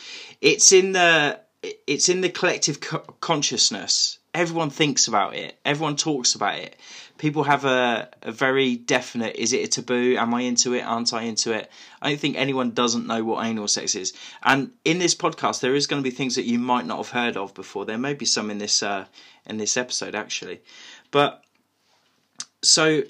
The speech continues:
I guess it, it's quite a deep subject. Uh, pardon the pun, anal sex and deep.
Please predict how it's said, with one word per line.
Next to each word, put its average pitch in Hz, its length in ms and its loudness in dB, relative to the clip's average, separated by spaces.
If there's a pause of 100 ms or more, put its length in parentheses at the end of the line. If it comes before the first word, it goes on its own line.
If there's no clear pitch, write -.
(140)
I 143 60 -2
guess - 580 4 (160)
it, 139 340 -4 (140)
it's 135 200 4
quite 156 280 2
a 143 40 2
deep 156 320 0
subject. 123 800 0
Uh, 85 120 -12 (340)
pardon 127 380 2
the 117 80 0
pun, 120 520 -2
anal 117 240 -4
sex - 320 -4
and 110 120 -8
deep. 113 300 -4